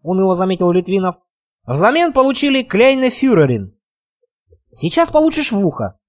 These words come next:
отозвалась Светка. И запомните навсегда. Нейтронной звезды не существует.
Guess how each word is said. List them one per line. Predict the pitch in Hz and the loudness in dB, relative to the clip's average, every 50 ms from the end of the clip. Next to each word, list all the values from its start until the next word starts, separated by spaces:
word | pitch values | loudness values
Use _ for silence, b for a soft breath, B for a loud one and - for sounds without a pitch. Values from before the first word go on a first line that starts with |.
| _ | _
отозвалась | - 113 - 135 131 147 147 143 143 139 | -6 -4 -2 -2 0 2 2 2 0 0
Светка. | - 151 147 123 - - - - _ _ _ _ _ _ _ _ _ _ | -2 -4 -4 -4 -4 -8 -14 -20 _ _ _ _ _ _ _ _ _ _
И | - 101 120 | -10 -6 -2
запомните | 131 180 185 - 285 294 294 269 226 254 247 | 0 0 2 2 0 0 0 0 -2 -2 -2
навсегда. | 247 233 - 254 247 220 196 175 147 107 90 - _ _ _ _ _ _ _ _ _ _ _ _ _ _ - | -2 -2 -4 -6 -6 -2 0 0 0 0 -2 -6 _ _ _ _ _ _ _ _ _ _ _ _ _ _ -6
Нейтронной | 117 170 220 214 - 302 330 339 294 226 170 | -4 -2 -2 0 2 2 2 4 2 2 0
звезды | 143 156 185 208 196 175 165 160 123 - 104 - _ | 0 0 0 -2 -2 -2 -2 -2 -2 -4 -6 -14 _
не | - 113 147 196 | -8 -4 -2 -2
существует. | 196 - 240 226 - 254 254 254 - 262 262 226 160 107 - - | 0 0 -2 0 0 -2 -2 -2 -2 -2 0 0 0 0 -4 -8